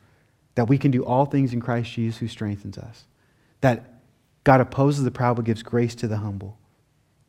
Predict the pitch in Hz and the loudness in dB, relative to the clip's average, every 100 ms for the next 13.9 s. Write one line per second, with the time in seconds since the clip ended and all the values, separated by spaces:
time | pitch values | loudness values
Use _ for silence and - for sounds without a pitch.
0 | _ _ _ - 127 - 143 143 131 151 | _ _ _ -2 0 4 6 6 4 4
1 | 139 - 135 - 135 - 131 113 127 113 | 4 4 0 2 0 2 -2 0 -2 0
2 | 117 - 143 143 143 139 123 120 123 135 | -4 -4 -4 0 0 2 2 2 2 2
3 | 139 120 113 110 131 131 135 117 117 117 | 0 -4 -6 -2 -4 -2 -4 -2 0 0
4 | 113 113 - - - 127 123 117 113 113 | 0 -6 -18 -20 -8 -2 0 2 0 0
5 | 127 139 147 147 - - _ - 117 110 | 0 0 0 -6 -14 -20 _ -4 -2 -4
6 | 104 120 117 - - 107 120 113 127 123 | -4 -4 -4 -10 -14 -8 -4 -2 -4 -2
7 | 135 135 127 131 123 120 113 - 135 143 | 0 0 0 0 0 0 -4 -4 -2 -2
8 | 123 117 110 113 - _ - 117 107 - | 0 0 -2 -6 -14 _ -6 -6 -4 -2
9 | 120 120 117 101 101 95 95 _ _ _ | 0 0 -4 -6 -6 -6 -8 _ _ _
10 | _ 131 143 165 131 131 139 135 120 - | _ 0 4 4 2 0 0 -4 -4 -4
11 | 143 143 - 131 120 120 110 110 113 - | -4 -4 -4 -4 -4 -4 0 -2 -2 -10
12 | - 123 131 151 - - - - 113 110 | -6 -2 -2 -4 -10 -20 -12 -4 -4 0
13 | 131 135 135 - 123 117 113 104 | 4 4 2 -8 -4 -4 -2 -6